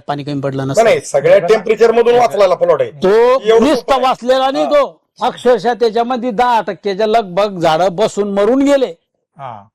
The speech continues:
Speaker 1: पाणी नसल्यामुळे.
Speaker 3: पाणी नसल्यामुळे.
Speaker 1: काही, काही, काही झाडं पाऊस पडल्याच्या नंतर, बरसातीचा पाऊस पडल्याच्या नंतर त्यानं हातून पोंगा काढला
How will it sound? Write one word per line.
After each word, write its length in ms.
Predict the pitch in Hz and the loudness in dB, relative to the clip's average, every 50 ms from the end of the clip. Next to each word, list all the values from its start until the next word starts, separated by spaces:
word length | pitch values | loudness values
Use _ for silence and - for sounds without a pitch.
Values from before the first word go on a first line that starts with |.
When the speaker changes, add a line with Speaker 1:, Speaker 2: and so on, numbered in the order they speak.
| _ _ _ | _ _ _
Speaker 1:
पाणी 240 | - 180 180 190 208 | -2 0 0 0 0
नसल्यामुळे. 440 | 220 240 185 208 226 214 214 202 170 | 0 0 2 2 0 0 0 -2 -2
Speaker 3:
पाणी 200 | 147 127 120 - | -4 -10 -16 -20
नसल्यामुळे. 440 | - - _ - - - 202 226 262 | -20 -20 _ -12 -6 -2 0 2 2
Speaker 1:
काही, 120 | 277 269 | 2 0
काही, 380 | 220 - - - 233 262 269 247 | -4 -6 -2 0 2 2 2 0
काही 340 | - 254 254 262 262 262 | 2 2 2 2 2 0
झाडं 380 | 226 214 185 180 190 214 240 247 | 0 0 0 2 2 2 0 0
पाऊस 420 | 240 - - 202 202 220 240 - | -2 -2 -2 -2 0 0 -2 -4
पडल्याच्या 520 | - - 220 220 202 214 226 220 175 247 240 | -2 -2 -2 -2 0 -2 -2 -2 0 -2 -2
नंतर, 380 | 226 226 220 208 175 247 247 | -2 -2 -4 -2 0 0 0
बरसातीचा 540 | 180 190 226 220 - 190 180 165 170 165 190 | 2 2 0 0 0 -2 -4 -4 -4 -4 -4
पाऊस 260 | 185 185 196 202 190 | -4 -2 -2 -4 -4
पडल्याच्या 460 | - - 196 185 190 202 208 185 233 233 | -2 -2 -2 0 0 0 0 0 0 0
नंतर 460 | 214 208 202 202 185 165 - 269 262 | 0 0 -2 -2 -2 0 0 0 0
त्यानं 420 | 233 262 277 277 262 262 262 254 233 202 _ _ - | 0 0 0 0 0 0 -2 -2 -4 -6 _ _ -4
हातून 380 | 294 285 - - 240 240 233 185 | -4 -2 -2 -2 -2 -2 -2 -2
पोंगा 320 | - 214 214 214 208 220 | -2 0 0 2 2 0
काढला 480 | 214 226 233 220 185 170 190 214 247 | 0 0 -2 -2 -2 0 0 0 0